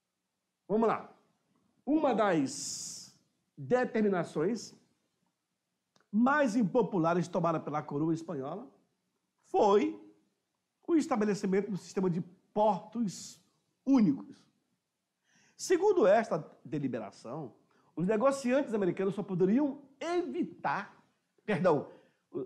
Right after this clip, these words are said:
só poderiam enviar suas mercadorias à Europa através dos portos específicos. E onde eles estavam? No México, no Panamá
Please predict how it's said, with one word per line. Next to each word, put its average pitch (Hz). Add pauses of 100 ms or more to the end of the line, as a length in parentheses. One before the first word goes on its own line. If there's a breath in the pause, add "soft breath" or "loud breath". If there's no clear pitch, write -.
(100)
só 233
poderiam 240
enviar 262
suas 139
mercadorias 156
à 151
Europa 147
através 220
dos 185
portos 202 (340 soft breath)
específicos. 233 (1040)
E 220
onde 254
eles 208
estavam? 285 (320)
No 107
México, 294 (320)
no 123
Panamá 117